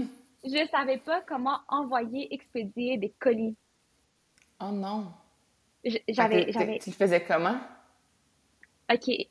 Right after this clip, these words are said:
Speaker 1: moi puis mon mari, on a embarqué dans cette auto. On a fait dix heures de route la première journée.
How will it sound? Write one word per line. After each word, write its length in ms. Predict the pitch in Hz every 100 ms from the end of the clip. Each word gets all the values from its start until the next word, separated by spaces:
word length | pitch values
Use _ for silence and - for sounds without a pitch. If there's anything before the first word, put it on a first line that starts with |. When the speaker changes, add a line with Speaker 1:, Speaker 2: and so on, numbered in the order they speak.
| _ -
Speaker 1:
moi 320 | 240 233 269
puis 120 | 330 339
mon 140 | 269
mari, 420 | 233 220 226 254 370 -
on 120 | 226
a 80 | 214 -
embarqué 400 | 269 311 - 330
dans 140 | 254 240
cette 160 | 226
auto. 380 | 220 214 214 294 _ - -
On 120 | 240
a 80 | 247
fait 140 | 240
dix 260 | 202 240 226
heures 160 | 294 233
de 100 | 226
route 220 | 240 262
la 100 | 202
première 320 | - 226 233
journée. 440 | 214 208 220 285